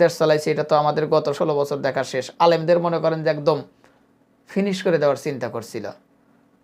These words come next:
হয় নাই তো ভাই, সম্ভব না ভাই। আলেমদের পিছনে যারাই লাগছে, আলেমদের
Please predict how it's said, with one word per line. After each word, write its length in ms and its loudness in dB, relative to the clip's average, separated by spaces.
হয় 180 2
নাই 180 -2
তো 120 -2
ভাই, 160 -4
সম্ভব 280 2
না 120 0
ভাই। 120 -2
আলেমদের 400 4
পিছনে 360 0
যারাই 280 6
লাগছে, 300 -2
আলেমদের 340 2